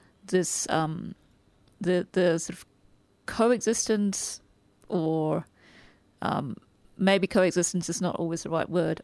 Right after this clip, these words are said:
of traditional and, um, I guess, imported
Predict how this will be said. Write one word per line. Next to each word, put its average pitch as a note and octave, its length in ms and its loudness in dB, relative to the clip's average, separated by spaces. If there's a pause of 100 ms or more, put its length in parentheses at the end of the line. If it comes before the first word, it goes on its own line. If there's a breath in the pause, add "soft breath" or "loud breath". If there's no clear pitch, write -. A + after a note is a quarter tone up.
(100)
of E3 580 -4 (140)
traditional E3+ 720 -2
and, D#3+ 640 -2
um, D3 400 -6 (680 soft breath)
I F3+ 80 2
guess, F3 180 2
imported G3 680 2